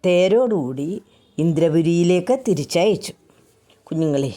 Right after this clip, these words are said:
എന്ത് ചെയ്യുമ്പോഴും നമ്മളും എപ്പോഴും ഭഗവാനെ മനസ്സിൽ ധ്യാനിച്ചുകൊണ്ട് വേണം ചെയ്യാൻ. നിങ്ങൾക്ക് രാവണവധം ഇഷ്ടപ്പെട്ട് കാണുമെന്ന് വിചാരിച്ചുകൊണ്ട് നിർത്തട്ടെ.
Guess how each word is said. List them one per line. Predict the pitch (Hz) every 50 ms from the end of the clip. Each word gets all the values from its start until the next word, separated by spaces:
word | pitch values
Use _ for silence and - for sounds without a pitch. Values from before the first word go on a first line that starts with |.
| - 139
എന്ത് | 156 170 165 190 233 233 320 262
ചെയ്യുമ്പോഴും | 226 - 165 123 131 139 139 131 123 135 127 135 139 - -
നമ്മളും | 147 147 135 127 135 139 143 147 160 180 196 196 -
എപ്പോഴും | 151 147 147 - - 143 135 135 151 160 170 202 208
ഭഗവാനെ | - - 92 107 135 139 139 131 139 156 180 185
മനസ്സിൽ | 165 143 139 135 120 - - 143 151 -
ധ്യാനിച്ചുകൊണ്ട് | - 151 139 143 143 131 127 - - 165 165 151 151
വേണം | 143 135 131 143 175 247 277
ചെയ്യാൻ. | - 240 196 160 - - - _ _ _ _ _ _ - _ - - - - - - - _ _ _ _ _ _ _ _ _ -
നിങ്ങൾക്ക് | 165 165 170 175 175 180 180 - - 196 190 - - - -
രാവണവധം | 165 170 165 170 175 175 185 190 190 190 196 185 226 262 220
ഇഷ്ടപ്പെട്ട് | 156 - - - 160 131 - 160 143 -
കാണുമെന്ന് | 160 156 160 156 156 156 160 156 170 180
വിചാരിച്ചുകൊണ്ട് | 170 156 165 165 165 160 - - 180 180 175 175
നിർത്തട്ടെ. | 180 190 196 185 190 - 202 160 - - 117